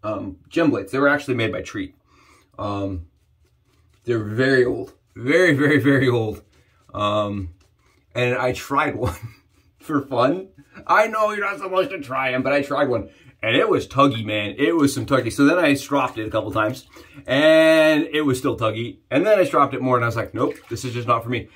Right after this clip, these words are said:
So I think they kept getting more and more aggressive because the blade quality wasn't as good as ours today. But when we're using the E's that are really, really overly sharp and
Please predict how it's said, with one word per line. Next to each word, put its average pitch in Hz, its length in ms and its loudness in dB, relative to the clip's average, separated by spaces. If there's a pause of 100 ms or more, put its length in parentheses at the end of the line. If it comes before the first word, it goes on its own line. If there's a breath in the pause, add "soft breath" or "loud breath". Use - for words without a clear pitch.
(160 soft breath)
So - 140 -6
I 147 80 2
think 269 600 4
they 165 240 0
kept - 220 -6
getting 156 160 2
more 139 120 6
and 127 80 0
more 120 100 -2
aggressive 123 400 -4
because 131 220 -6
the 123 80 -6
blade 190 340 -4
quality - 320 -20
wasn't 104 260 -14
as 101 100 -14
good 104 120 -12
as 92 100 -14
ours 85 160 -16
today. - 300 -16 (1500)
But 98 120 -10
when 113 100 -6
we're 120 100 -4
using 127 680 0 (120)
the 120 200 -14
E's 135 480 -8
that 107 80 -8
are 110 120 -8
really, 120 760 -4
really 107 380 -6
overly 120 440 -4
sharp 117 400 -10
and 92 180 -18